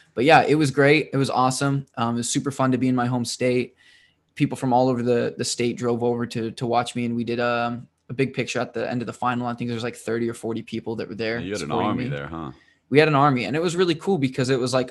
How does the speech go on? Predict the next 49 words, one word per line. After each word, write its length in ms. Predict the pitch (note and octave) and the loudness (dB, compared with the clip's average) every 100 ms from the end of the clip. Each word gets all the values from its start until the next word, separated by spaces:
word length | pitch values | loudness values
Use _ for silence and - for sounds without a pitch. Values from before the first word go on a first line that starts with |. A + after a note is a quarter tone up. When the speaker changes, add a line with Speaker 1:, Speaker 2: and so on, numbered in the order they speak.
| - | -4
Speaker 1:
a 100 | C3+ | -2
big 220 | A#2 C#3+ C3+ | 2 0 2
culmination 580 | C#3+ C3+ B2+ B2+ B2+ | 0 0 0 -2 -2
of 140 | B2 A#2+ | -4 -4
people 280 | C#3 C3 A#2+ | -4 -2 -2
that 160 | B2 | -2
have 100 | A#2 | -4
seen 260 | - B2+ B2+ | -6 -4 -2
my 140 | A#2+ | -4
career 320 | A#2+ - A#2 A#2 | -6 -8 -6 -6
progress 420 | A2+ - A#2 - | -6 -4 -4 -6
from 420 | B2 A#2+ A#2 B2+ _ _ | -6 -6 -6 -10 _ _
sixth 320 | - C#3 - | -2 -2 0
grade 220 | B2+ B2 | 0 2
all 120 | A#2+ A#2+ | 2 2
the 60 | |
way 100 | A#2+ | 0
up 160 | A#2+ - | -2 -4
to 220 | C3 A#2+ | -4 -2
my 140 | A#2 A2+ | -4 -6
professional 500 | - A2+ A#2 A2+ A#2 | -8 -8 -6 -8 -10
career. 400 | - G2+ B2 B2 | -6 -2 0 -2
And 220 | A#2+ A#2 | -2 -4
so 480 | - B2 A#2+ A#2 - _ _ - - - _ _ | 0 2 2 0 -6 _ _ -20 -20 -20 _ _
seeing 360 | - - D3+ D3 | -4 2 6 8
that 320 | C3+ - _ | 6 4 _
all 160 | - C#3 | 4 6
those 140 | C#3 | 4
people 240 | C#3 C3 C3 | 2 -2 0
come 180 | C3+ | 0
together 300 | B2+ B2 A#2+ | 2 2 0
for 300 | B2 A#2+ A#2 | 0 0 -2
a 120 | - A#2+ | -4 -4
common 340 | C3 A#2+ A#2 | -2 -2 -2
reason 380 | A#2 A#2+ C#3 C3+ | -2 -2 0 -2
and, 220 | A#2+ A2+ | -2 -6
and 160 | A#2 A#2 | -8 -6
cheer 160 | - | -6
for 140 | A#2 A2+ | -4 -4
me, 260 | A#2 B2 | -4 -2
I 80 | A#2+ | -4
think 220 | - A#2 | -6 -6
is 100 | A#2 | -6
something 260 | - A2+ A#2 | -6 -6 -6
that's 200 | A2+ - | -10 -6
really, 200 | A#2 A#2+ | -4 -4
really 220 | A#2 A#2 | -4 -6
cool. 300 | - B2 A#2 | -4 -2 -2
And 220 | A2+ A#2 | -4 -10